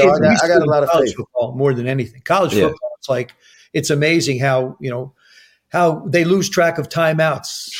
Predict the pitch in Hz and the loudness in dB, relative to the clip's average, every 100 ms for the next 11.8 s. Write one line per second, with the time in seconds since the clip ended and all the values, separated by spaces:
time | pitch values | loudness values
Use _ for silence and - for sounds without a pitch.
0 | - 160 160 180 175 170 - - 156 190 | -8 -6 -2 0 2 0 -4 -6 0 2
1 | 208 180 156 - 165 143 - 175 165 143 | 4 2 -2 -4 -4 -4 0 2 4 2
2 | 131 - _ - 180 185 - 165 151 143 | -2 -8 _ -4 -2 -2 -4 -4 -4 -2
3 | 156 151 139 131 147 139 139 156 143 131 | 0 0 0 -2 -2 -4 -2 -2 -4 -6
4 | 147 131 127 113 - - - - - 151 | -4 -4 -6 -10 -16 -20 -20 -12 -4 -2
5 | 127 78 76 78 - 85 73 71 85 92 | -2 -6 -12 -16 -14 -12 -12 -10 -8 -8
6 | 87 - - 165 196 _ 180 254 - 139 | -8 -12 -6 -6 -6 _ 0 2 0 0
7 | 220 254 190 127 113 165 160 117 104 160 | 2 2 0 -2 0 2 2 -2 -8 -10
8 | 107 95 - - _ _ - - 143 131 | -10 -12 -16 -18 _ _ -20 -10 -6 -6
9 | - 208 196 - 180 175 160 156 143 139 | -2 0 0 0 0 2 4 2 0 -4
10 | 156 - 214 208 - 151 143 135 160 143 | -4 -2 -2 -2 -2 -2 -2 -4 -4 -4
11 | 135 127 139 127 117 - 135 | -4 -4 -6 -6 -8 -10 -10